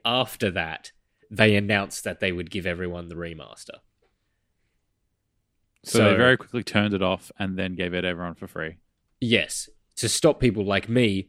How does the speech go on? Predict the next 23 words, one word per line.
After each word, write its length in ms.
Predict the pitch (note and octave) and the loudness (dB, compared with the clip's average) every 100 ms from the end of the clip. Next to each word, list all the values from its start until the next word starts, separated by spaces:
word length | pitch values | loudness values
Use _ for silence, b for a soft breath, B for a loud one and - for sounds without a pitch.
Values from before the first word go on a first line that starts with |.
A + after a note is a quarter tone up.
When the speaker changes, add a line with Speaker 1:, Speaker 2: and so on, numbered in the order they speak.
| - | -4
Speaker 1:
who 120 | A2 | -4
heard 580 | - C#3+ C3+ A#2+ G#2+ G#2 | 0 6 10 10 6 2
that 120 | - G2+ | -4 -4
you'd 180 | G#2 | -4
be 120 | F#2+ F#2 | -4 -2
getting 260 | G#2 F#2 | -2 -2
an 60 | F2+ | -4
upgrade 680 | F#2 - G2+ E2+ E2 E2 _ _ _ _ - | -6 -6 -6 -6 -8 -12 _ _ _ _ -8
and 220 | F#2+ F#2 | -6 -6
who 180 | G2+ G#2 | -2 -2
would 140 | F2 | -2
want 280 | F#2+ G#2+ - | -4 -6 -6
to 80 | G2+ | -4
go 240 | G2 F2+ | -4 -4
and 220 | F2+ F2 - _ _ _ _ _ G#2+ | -8 -14 -18 _ _ _ _ _ -2
do 280 | A#2 G2 | 0 0
the 320 | E2+ F#2 F2 F2 | -2 -4 -4 -2
tool. 460 | - B2+ D2+ - _ b b b b b b b _ _ _ _ | 4 4 2 -14 _ b b b b b b b _ _ _ _
So 180 | - G#2 | 0 2
they 120 | G2 | 2
thought 260 | - F#3 | 6 8
about 280 | A2+ F2 D2+ | 8 2 -6
it. 160 | - | -12